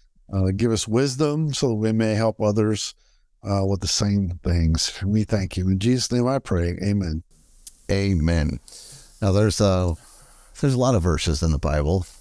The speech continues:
Speaker 1: All of them. <laughs>
Speaker 2: There are thirty-one thousand one hundred and two verses.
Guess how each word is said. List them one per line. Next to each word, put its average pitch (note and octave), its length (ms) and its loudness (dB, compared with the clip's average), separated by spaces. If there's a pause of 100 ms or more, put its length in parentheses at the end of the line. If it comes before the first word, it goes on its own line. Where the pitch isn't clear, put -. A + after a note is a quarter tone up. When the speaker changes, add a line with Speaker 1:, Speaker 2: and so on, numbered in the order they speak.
(260)
Speaker 1:
All G#3+ 220 2
of D3 80 0
them. G#3+ 500 -4 (440)
<laughs> - 1700 -2 (280)
Speaker 2:
There G2+ 340 2
are F2+ 260 2
thirty-one A2+ 880 0
thousand F2+ 600 0
one F2 220 2
hundred E2+ 400 2
and D2 240 0
two C3 340 0
verses. D#2 840 0